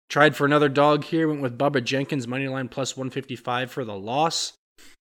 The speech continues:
That was just such a great matchup. I thought that, you know, that was more of a money, a value play, I should say, almost. Bubba Jenkins at plus one fifty-five. I thought that was a coin flip fight.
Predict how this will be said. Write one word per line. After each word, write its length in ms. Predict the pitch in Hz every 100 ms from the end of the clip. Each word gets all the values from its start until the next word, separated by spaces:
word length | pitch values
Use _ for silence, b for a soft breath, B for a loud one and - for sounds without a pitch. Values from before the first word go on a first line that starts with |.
| _ _ _
That 180 | - 220
was 100 | 240
just 220 | 143 151
such 200 | - 180
a 60 | 165
great 400 | 123 120 139 147
matchup. 580 | 120 120 135 - 165 156
I 140 | 135 131
thought 400 | - 143 143 135
that, 200 | 127 92 _ _
you 120 | 135
know, 220 | 131 120 117
that 120 | 151
was 120 | 135
more 180 | 165 214
of 80 | 156
a 20 |
money, 380 | 113 123 123 - -
a 280 | 120 113
value 360 | 107 123 123 107
play, 300 | - 104 90
I 40 |
should 240 | 95 104 90
say, 220 | - 95
almost. 540 | 92 90 90 - - _ _ _ _ _ -
Bubba 200 | 147 131
Jenkins 260 | 147 127
at 80 | 127
plus 240 | 131 139
one 140 | 143 127
fifty-five. 720 | 127 120 - 127 127 127 123 - _ _ _
I 60 | 123
thought 140 | 135
that 100 | 127
was 140 | 127 117
a 40 |
coin 360 | - 139 131 131
flip 400 | - 135 127 -
fight. 560 | - 143 143 139 -